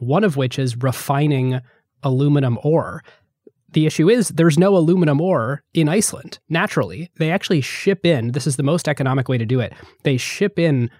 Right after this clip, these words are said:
aluminum ore to the country, use the geothermal energy to refine it there into the aluminum that we use in our lives every day, and then they ship the byproduct out.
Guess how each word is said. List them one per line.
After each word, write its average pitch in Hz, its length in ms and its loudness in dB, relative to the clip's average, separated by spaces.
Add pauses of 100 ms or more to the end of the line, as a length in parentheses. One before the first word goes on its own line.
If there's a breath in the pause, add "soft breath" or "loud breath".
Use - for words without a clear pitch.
(100)
aluminum 147 580 2
ore 147 300 0
to - 200 -6
the 110 80 -4
country, - 560 -4 (360 loud breath)
use 165 640 -2 (100)
the 135 120 -2
geothermal 139 640 -2
energy 135 360 -2
to - 180 -6
refine 147 580 -2
it 110 260 -6
there 120 460 -2
into 135 320 -2
the 131 120 0
aluminum 131 420 0
that 123 120 -4
we 131 80 -2
use 127 200 0
in 127 60 -2
our 113 100 -4
lives 123 320 -4
every 117 180 -4
day, 127 260 -2 (260 loud breath)
and 147 120 2
then 139 80 4
they 123 140 0
ship - 280 -2
the 139 100 0
byproduct 123 560 -2
out. 127 300 -2